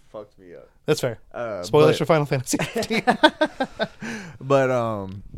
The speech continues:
Speaker 1: yeah, man, it's gonna be interesting to see how this story goes.
Speaker 2: Mm-hmm.
Speaker 1: But, um, even just those little interactions, like, that they showed, like, between you and I think it's, like, your sergeant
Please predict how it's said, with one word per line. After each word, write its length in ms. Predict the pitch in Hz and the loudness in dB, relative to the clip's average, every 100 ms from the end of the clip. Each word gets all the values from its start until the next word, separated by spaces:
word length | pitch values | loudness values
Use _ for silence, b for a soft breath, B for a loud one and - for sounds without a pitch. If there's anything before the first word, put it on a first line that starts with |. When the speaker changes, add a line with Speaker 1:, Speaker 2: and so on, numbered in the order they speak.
| - - - - - - - | -14 -12 -12 -10 -12 -12 0
Speaker 1:
yeah, 200 | 139 147 | 4 4
man, 180 | 143 131 | 2 -2
it's 160 | 135 | -6
gonna 140 | - 139 | -4 -2
be 120 | 135 | 0
interesting 480 | 131 135 120 117 113 | -2 -4 -10 -10 -10
to 60 | |
see 200 | 110 123 | -10 -6
how 160 | 113 101 | -2 -2
this 200 | 98 95 | -4 -10
story 320 | - 92 95 | -8 -8 -8
goes. 460 | 87 73 62 - 170 | -8 -10 -12 -18 -20
Speaker 2:
Mm-hmm. 160 | 170 113 | -12 -4
Speaker 1:
But, 340 | 110 92 - | -2 -4 -6
um, 480 | 101 98 87 82 95 | -8 -6 -8 -10 -12
even 320 | 117 123 127 | -8 -6 -6
just 260 | 117 113 - | -6 -6 -6
those 240 | 107 101 | -6 -4
little 240 | 113 110 104 | -4 -4 -4
interactions, 1000 | 101 104 92 95 98 - 90 87 95 - | -8 -8 -6 -6 -6 -12 -16 -14 -16 -10
like, 280 | 90 76 - | -8 -8 -10
that 140 | 87 87 | -12 -8
they 140 | 87 | -10
showed, 400 | 92 95 85 82 | -10 -10 -10 -10
like, 200 | 73 90 | -10 -12
between 460 | - - 107 95 95 | -16 -16 -14 -12 -10
you 420 | 98 110 110 107 | -8 -6 -4 -4
and 220 | 101 98 - | -6 -10 -14
I 120 | 107 | -12
think 180 | 113 101 | -10 -12
it's, 160 | 98 | -10
like, 160 | 92 - | -12 -8
your 140 | 90 | -10
sergeant 500 | - 107 104 110 98 | -6 -8 -8 -10 -12